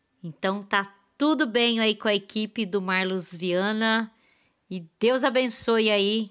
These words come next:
essa turnê desse final de semana. Ok, pessoal? Bye, bye e até meu próximo vídeo.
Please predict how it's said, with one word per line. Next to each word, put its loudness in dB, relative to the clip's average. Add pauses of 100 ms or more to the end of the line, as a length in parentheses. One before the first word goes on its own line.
essa -4
turnê -4
desse -8
final -6
de -8
semana. -8
Ok, 0
pessoal? 0
Bye, 0
bye 2
e 0
até -2
meu -6
próximo -2
vídeo. -16